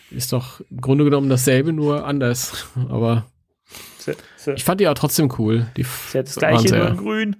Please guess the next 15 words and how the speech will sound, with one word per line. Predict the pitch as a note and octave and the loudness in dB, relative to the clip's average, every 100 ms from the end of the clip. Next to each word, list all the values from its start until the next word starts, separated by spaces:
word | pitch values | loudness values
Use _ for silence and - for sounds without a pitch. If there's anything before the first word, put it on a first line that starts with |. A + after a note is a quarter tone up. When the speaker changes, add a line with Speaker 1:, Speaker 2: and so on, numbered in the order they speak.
| - | -4
Speaker 2:
Ah, | G4 E4 - _ _ - | -2 -2 -4 _ _ -12
grün. | G#3+ A#3+ D#4+ - - _ - - - - - - | -6 -2 -2 -6 -12 _ -20 -20 -20 -20 -10 -4
<laughs> | - - - _ C3+ B2+ - | -4 -4 -20 _ -2 0 -2
Grün. | C4+ C#4+ A3 - _ | 2 2 0 -4 _
Wie | G3 E3+ - | -10 -10 -12
Turtles. | _ F3+ F3+ D3+ - _ F3+ - - - - - - D3 B2+ - - - | _ -8 -6 -10 -12 _ -6 -6 -14 -16 -16 -6 -2 -2 -4 -12 -18 -2
Speaker 1:
Ja, | A2 F#2 | 2 2
Speaker 2:
Ah. | - - C#3+ C#3+ | 0 -2 -2 -2
Speaker 1:
ja. | - C#3+ D3 - _ _ _ _ _ _ _ _ _ - - - - _ | -2 -2 -6 -14 _ _ _ _ _ _ _ _ _ -20 -20 -20 -20 _
Ach, | C#3+ C3+ B2 | 0 0 2
herrlich. | A#2 A#2 A#2+ A2+ - _ _ _ _ _ - _ - - - | 2 4 2 0 -8 _ _ _ _ _ -20 _ -14 -14 -8
Herrlich. | B2 B2 G#2 - - _ _ _ _ - - - - - - - - - - | -4 -2 -4 -8 -16 _ _ _ _ -20 -20 -18 -20 -20 -18 -18 -18 -20 -6
Ja, | F#3+ B3 F#3+ A3+ D4 - - _ - | 0 2 4 2 0 -4 -20 _ -20
wunderschöne | - D3+ E3 E3 D#3+ D3 | -10 -4 -2 0 0 0
Sachen | D3 C#3 A2+ G2+ | -2 -2 -4 -6